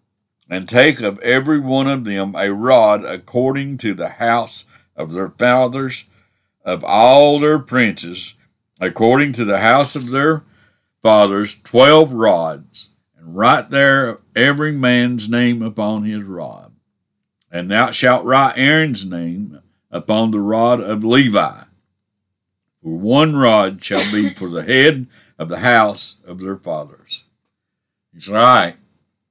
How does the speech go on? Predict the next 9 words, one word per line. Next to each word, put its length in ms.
each 400
tribe, 640
I 80
want 320
you 120
to 60
pick 320
one 460
man, 400